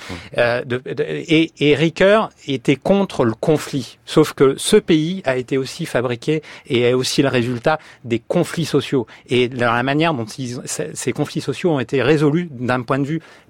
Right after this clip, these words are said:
Speaker 2: politique et profondément politique. Et c'est là où Emmanuel Macron ne fait pas de politique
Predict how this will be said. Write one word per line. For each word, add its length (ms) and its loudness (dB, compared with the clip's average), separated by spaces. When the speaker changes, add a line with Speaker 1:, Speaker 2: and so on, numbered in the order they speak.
Speaker 2:
politique 600 0
et 80 0
profondément 600 0
politique. 460 -6
Et 80 -4
c'est 160 4
là 180 4
où 120 2
Emmanuel 320 -4
Macron 340 -6
ne 120 2
fait 180 0
pas 160 0
de 60 -6
politique 640 -2